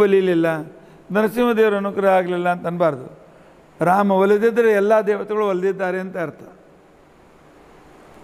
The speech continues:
ಆದ್ದರಿಂದ ಆ ಕಾರಣದಿಂದಾಗಿ ಪರಮಾತ್ಮ ಅಂತರ್ಯಾಮಿಯಾಗಿರ್ತಕ್ಕಂಥ ಪರಮಾತ್ಮ ಸ್ವಗತ ಭೇದ ವಿವರ್ಜಿತನಾಗಿದ್ದಾನೆ. ಇವನೇ ಕಾಲನಾಗಿ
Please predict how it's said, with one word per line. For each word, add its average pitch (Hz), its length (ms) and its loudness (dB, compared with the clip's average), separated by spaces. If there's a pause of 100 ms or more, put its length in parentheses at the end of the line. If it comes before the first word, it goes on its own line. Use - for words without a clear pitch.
(1800)
ಆದ್ದರಿಂದ 175 500 0 (260)
ಆ 208 40 4 (140)
ಕಾರಣದಿಂದಾಗಿ 170 800 -2 (1120)
ಪರಮಾತ್ಮ 233 500 2
ಅಂತರ್ಯಾಮಿಯಾಗಿರ್ತಕ್ಕಂಥ 202 1200 -2 (160)
ಪರಮಾತ್ಮ 175 500 -4
ಸ್ವಗತ 196 260 0 (100)
ಭೇದ 202 220 2
ವಿವರ್ಜಿತನಾಗಿದ್ದಾನೆ. 165 1000 -4 (920)
ಇವನೇ 202 320 4 (680)
ಕಾಲನಾಗಿ 202 760 2